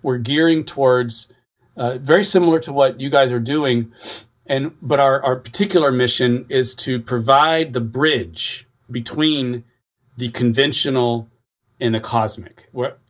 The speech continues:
you know, we need bridge builders, um, that can not throw any babies out with bathwaters. You know, we're not in that business. We're in the business of honoring the babies,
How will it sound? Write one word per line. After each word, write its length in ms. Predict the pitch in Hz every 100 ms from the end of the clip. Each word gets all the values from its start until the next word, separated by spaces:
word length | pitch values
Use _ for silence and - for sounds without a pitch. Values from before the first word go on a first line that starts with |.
| _
you 140 | 143
know, 120 | 120 117
we 100 | 131
need 300 | 139 117 104
bridge 400 | 147 160 135 110
builders, 720 | 143 127 110 98 95 - -
um, 320 | 123 117 113
that 320 | 113 120 117 -
can 360 | 131 120 113 - _ _ _
not 320 | 131 139 160
throw 260 | - 160 147
any 160 | 151 165
babies 500 | 120 147 156 151 135
out 160 | 135
with 140 | 123 104
bathwaters. 840 | 139 131 127 110 92 90 - - _ _ _ _ _ _
You 100 | 120
know, 340 | 120 117 117 113 _ _
we're 100 | -
not 180 | 131 135
in 40 | 131
that 180 | 135 117
business. 360 | 110 110 104
We're 140 | 123 131
in 80 |
the 80 | 127
business 380 | 117 127 127 113
of 80 | 117
honoring 500 | 127 156 170 147 131
the 80 | 117
babies, 580 | 117 113 113 113 113